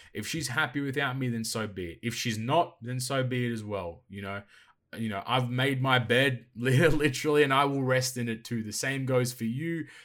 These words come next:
The same goes for every other single person on this planet. We make our beds and we lay in them. So I think that I want to end up flipping those, those negative thoughts about memories into being grateful that I got the opportunity to do them. And simultaneously, I need to be happy.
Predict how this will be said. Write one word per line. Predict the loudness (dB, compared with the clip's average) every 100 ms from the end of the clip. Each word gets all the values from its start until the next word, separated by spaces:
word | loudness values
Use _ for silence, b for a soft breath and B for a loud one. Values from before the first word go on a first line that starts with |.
| B
The |
same | -6 -2 -2 0
goes | 0 -2
for | -10 -2
every | -2 0 -2
other | -2 -4
single | -4 -4
person | -4 -4 -6 -6
on | -10
this | -12
planet. | -16 -14 -12 -12 -4
We | -2
make | 0 -2 -2
our | -2
beds | -2 -4 -4
and | -8
we | -8
lay | -6 -4 -4
in | -6
them. | -10 -16 _ B B B B
So | -6 0
I | 0
think | 0 0
that | 2
I | 2
want | 2 0
to | -2
end | -2 -2
up | -2
flipping | -4 -6 -4 -2
those, | 0 0 -2
those | -2 0 0 -2
negative | -2 0 -2 -2
thoughts | -2 0
about | -2 -4
memories | -2 -2 -2 -2 -2
into | -4
being | -2 -4 -4
grateful | -4 -4 -4 -10 -8
that | -4
I | -4
got | -6
the | -10
opportunity | -14 -12 -10 -10 -10 -12
to |
do | -4 -2 0
them. | -2 -4 -10 _ B B -6
And | -4
simultaneously, | -2 -4 -2 -4 -2 -4 -4
I | -2
need | -2
to | -2
be | -2 -4
happy. | 0 -2 -2 -8